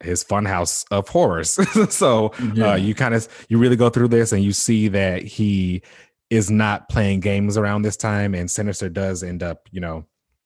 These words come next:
Speaker 1: cutting the deal and saying that he will make the bodies for him. And while this is all going on, we witness all of the different illusions that the rest of the Hellions are experiencing. You know,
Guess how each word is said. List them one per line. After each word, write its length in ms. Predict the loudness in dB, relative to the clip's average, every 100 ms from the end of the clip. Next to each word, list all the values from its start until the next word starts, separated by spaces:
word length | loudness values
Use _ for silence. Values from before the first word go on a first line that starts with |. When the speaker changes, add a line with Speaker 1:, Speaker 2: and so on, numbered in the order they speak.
| _
Speaker 1:
cutting 200 | -6 -6 -4
the 60 |
deal 220 | -6 -6 -6
and 100 | -6
saying 220 | -8 -8
that 120 | -10
he 140 | -10
will 480 | -8 -8 -8 -10 -12 -10
make 300 | -8 -8 -8
the 60 | -8
bodies 340 | -8 -8 -10
for 200 | -10 -8
him. 340 | -6 -6 -8 -12 _ _ _ _ _ _ _ _ _ _ _
And 340 | -8 -8 -8 -12 -20 -10
while 180 | -2 0
this 140 | 0 -2
is 80 |
all 220 | -2 -2 -2
going 320 | -4 -6 -4
on, 420 | -4 -4 -6 -10 -16 _ _
we 160 | -2 -2
witness 680 | -2 -4 -4 -6 -4 -6 -4
all 280 | -2 -2 -2
of 160 | -6
the 100 | -8
different 640 | -8 -8 -10 -10 -8 -10 -14 _ _ _ _ _ _ -12
illusions 720 | -8 -6 -4 -2 -2 -4 -4
that 160 | -6 -6
the 80 | -6
rest 220 | -6 -6
of 40 |
the 60 | -8
Hellions 360 | -6 -6 -6 -8
are 120 | -10
experiencing. 760 | -12 -10 -8 -8 -10 -10 -10
You 80 | -12
know, 260 | -14 -14